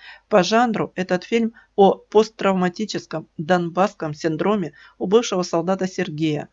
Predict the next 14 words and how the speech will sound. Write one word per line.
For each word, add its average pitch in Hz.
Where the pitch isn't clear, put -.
Он 247
возвращается 214
с -
войны, 156
его 190
завод 190
закрылся, 165
ему 190
нужно 196
вписываться 165
в 151
жизнь 208
после 175
войны, 165